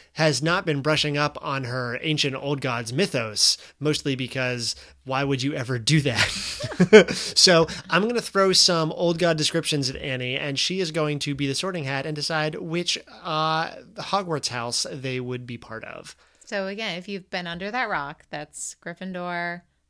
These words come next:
Speaker 2: Ravenclaw, Hufflepuff, and Slytherin.
Speaker 1: Yeah, and are we do-, we're not doing hybrid houses.
Speaker 2: No,
Speaker 1: This
Speaker 2: it's,
Speaker 1: is,
Speaker 2: you gotta claim one
Speaker 1: this is
Speaker 2: house.
Speaker 1: one of the straight
Speaker 2: You're,
Speaker 1: four.
Speaker 2: you're, you can't live in two houses.
Speaker 1: No, thank you. Um, so let's start off easy, the one that everybody knows. Annie, Cthulhu.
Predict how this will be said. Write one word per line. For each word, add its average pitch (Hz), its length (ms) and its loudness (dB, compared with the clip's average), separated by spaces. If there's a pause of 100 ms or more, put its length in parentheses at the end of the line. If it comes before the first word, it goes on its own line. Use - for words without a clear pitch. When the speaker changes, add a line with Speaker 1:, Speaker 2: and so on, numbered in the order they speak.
Speaker 2:
Ravenclaw, 160 720 -8
Hufflepuff, 165 580 -8
and 147 180 -10
Slytherin. 127 600 -8
Speaker 1:
Yeah, 117 220 -4 (120)
and 139 140 -2
are 143 40 2
we 139 120 4
do-, 165 120 0
we're 143 140 2
not 151 160 2
doing 147 200 0
hybrid 117 280 -4
houses. 104 560 -12 (180)
Speaker 2:
No, 190 340 -2
Speaker 1:
This 147 120 -4
Speaker 2:
it's, - 260 -8
Speaker 1:
is, 147 80 -10
Speaker 2:
you 165 200 -4
gotta 196 400 0
claim 180 320 -6
one 151 140 -8
Speaker 1:
this 120 100 -6
is 123 60 -8
Speaker 2:
house. 123 60 -10
Speaker 1:
one 131 120 0
of 131 40 0
the 127 60 -2
straight 139 200 0
Speaker 2:
You're, - 80 0
Speaker 1:
four. - 140 -2
Speaker 2:
you're, 190 140 0
you 190 220 -8
can't 208 260 -6
live 180 160 -4
in 165 180 -8
two 151 340 -8
houses. 135 380 -12
Speaker 1:
No, 135 460 0
thank 120 380 -4
you. 101 240 -10 (240)
Um, 165 180 6
so 214 140 4
let's 226 160 4
start 214 200 8
off 185 160 4
easy, 165 300 0
the 123 80 -2
one 151 140 0
that 160 80 4
everybody 156 320 2
knows. 123 340 0 (100)
Annie, 190 300 0 (220)
Cthulhu. 143 640 0